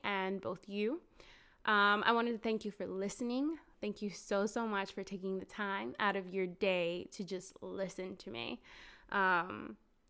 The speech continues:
I hope that I made your day a little bit better. I hope that I motivated you to, motivated you to do something today. And if I didn't, that's okay. I'll try again tomorrow. Make sure that you're following me on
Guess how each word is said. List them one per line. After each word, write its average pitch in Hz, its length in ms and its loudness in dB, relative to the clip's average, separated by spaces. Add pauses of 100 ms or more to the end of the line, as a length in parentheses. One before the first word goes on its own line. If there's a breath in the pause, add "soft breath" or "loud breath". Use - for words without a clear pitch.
(140)
I 240 60 4
hope 254 260 2
that 277 120 4
I 233 100 6
made 202 300 0
your 190 100 0
day 185 160 0
a 180 80 -4
little 185 160 -4
bit 175 160 -4
better. 180 240 -2
I - 100 -2
hope 185 320 -4
that 185 120 -4
I 190 100 -2
motivated 190 480 -2
you 190 200 -6
to, 196 180 -4 (140)
motivated 240 680 6
you 208 180 0
to - 140 -14
do 190 180 -6
something 196 520 -8
today. 101 340 -6 (1200)
And 254 180 6
if 240 100 4
I 220 100 8
didn't, 226 400 4 (100)
that's 196 180 0
okay. 214 500 0
I'll 269 160 4
try 208 280 6
again 202 420 2
tomorrow. 185 640 0 (320 loud breath)
Make 214 200 2
sure 208 200 0
that 214 160 0
you're 214 100 0
following 190 560 0
me 190 200 -2
on 196 200 0